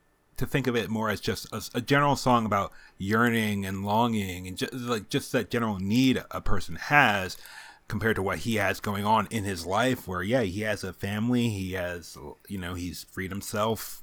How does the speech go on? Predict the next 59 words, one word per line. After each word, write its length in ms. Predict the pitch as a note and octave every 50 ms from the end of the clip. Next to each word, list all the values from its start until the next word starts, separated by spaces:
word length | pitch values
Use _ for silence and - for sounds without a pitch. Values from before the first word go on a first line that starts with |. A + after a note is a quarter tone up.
| - -
ideally 480 | G2+ G2 F#2+ A#2 B2 B2+ C#3 C#3 B2
from 380 | - - A#2 A2+ A2 A2 A2 G#2+ - - - - - _ _
his 220 | - G2 F#2 F2
record 320 | A#2+ B2 A2+ - C#3 B2 A2
label. 400 | A#2+ A#2+ A#2+ A#2 B2 B2+ B2 G#2+
He's 240 | F#2 G2 F2 - -
doing 320 | G#2+ G#2 G2+ G2+ G2 F#2+
what 140 | G2 F#2 D2
he 100 | D#2+ G#2
wants 420 | G2 G2+ G2+ G2 F#2 - - - - _ _ _ _
to 180 | - - F2 D2+ D#2+ - _ _
do. 460 | - D3+ D#3 D#3 D3+ D#3 D3+ D3+ D3+
He's 220 | C3 G#2+ G2 -
in 120 | A2+ G#2+ G#2
a 100 | F#2+ - - - _ _ _ _ _ _ _
better 320 | - C#3+ C3+ B2 B2 A#2+ -
place 420 | - - - C#3+ C#3 B2 - -
in 80 | G2 -
some 200 | - G2+ F#2+ F#2+
way, 100 | G2 G2
shape, 220 | - G2+ F#2 -
or 60 | -
form, 540 | - - - E3 D#3 C3+ A#2 A2 G#2 F#2 - - - - _ _ -
you 120 | F#2 F#2+
know, 280 | F#2 E2+ F2 F2 F2+ E2 - _
but 160 | A2 F#2 E2+
he's, 220 | F#2 - - -
but 300 | F#2+ G2+ F2 G#2+ G2 F2
why 160 | F#2 F2+ F2+ F#2
is 140 | E2+ - -
he 40 |
still 300 | E2+ - - A#2 G2 F#2
yearning? 580 | F2 E2+ A#2+ D3 F#3 F3+ A#2+ F2+ F2 F2 E2+ E2+
And 160 | F#2 G2+ F#2+
I 120 | - B2 B2+
just 180 | C3 B2 -
think 160 | - C3 A2+
of 80 | G#2+ G#2+
it 80 | G#2 G2
as, 280 | F#2+ F#2 F#2+ F#2 - D#2+
you 120 | A2 A#2
know, 160 | F#2 E2 A#2
a 60 | - -
song 460 | - - A2+ A2 A2+ A2+ A#2 A2+ - - _ _ - - - -
about 240 | - - G#2 G#2+ -
someone 260 | - B2 A#2+ A#2+ A#2 A2
yearning 420 | G#2+ B2 D#3 F#3 C3+ G2 F#2+ F#2
that 140 | G2 G2 -
just 160 | - G2 -
kind 160 | - A2 G#2
of 100 | F#2+ -
comes 300 | - - B2+ C#3 D3+ -
to 120 | - - E2+
you. 120 | D#2+ D#2
Maybe 220 | D#2 E2+ F2 F#2 F#2
this 200 | E2+ F2 - -
is 60 | F2+ -
something 280 | - G2+ F2 - G#2
that's 280 | F#2+ G#2 G2+ - -